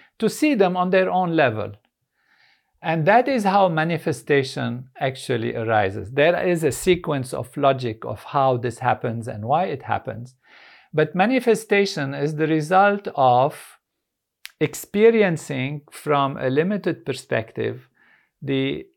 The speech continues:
infinite possibilities that are available in the unbounded ocean of consciousness.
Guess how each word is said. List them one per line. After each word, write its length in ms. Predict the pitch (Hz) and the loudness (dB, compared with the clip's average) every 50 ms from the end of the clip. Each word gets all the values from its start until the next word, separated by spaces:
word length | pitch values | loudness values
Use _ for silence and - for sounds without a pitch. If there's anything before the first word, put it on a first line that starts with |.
| _ - | _ -6
infinite 560 | 170 170 180 175 - 180 165 160 151 - - | -4 -4 -4 -4 -4 -4 -2 -2 -4 -4 -2
possibilities 880 | 147 135 127 - 160 123 117 131 131 131 131 127 - 135 127 123 117 110 | -4 -4 -4 -4 -4 -2 0 0 2 2 0 -2 -2 -4 -4 -4 -4 -2
that 220 | - 113 107 - | -4 -4 -2 -2
are 200 | 139 123 117 117 | -2 -2 -2 -2
available 720 | 120 110 104 123 123 120 123 117 101 98 107 110 107 113 120 123 - _ _ _ _ - | -4 -4 -4 -2 -2 -2 0 -2 -4 -4 -4 -6 -6 -8 -10 -14 -18 _ _ _ _ -8
in 160 | 123 120 120 | -6 -6 -4
the 80 | 120 | -4
unbounded 680 | - 131 131 139 135 123 123 120 117 117 113 117 104 - | -4 -4 -4 -4 -2 -2 -2 -2 -2 -2 -4 -4 -6 -6
ocean 380 | 113 110 107 - - - 98 | -8 -8 -8 -10 -10 -10 -10
of 200 | 113 - - - | -10 -10 -12 -14
consciousness. 840 | - - 95 98 - - - 101 - - - - _ _ _ _ | -12 -12 -12 -12 -14 -16 -18 -18 -18 -20 -20 -20 _ _ _ _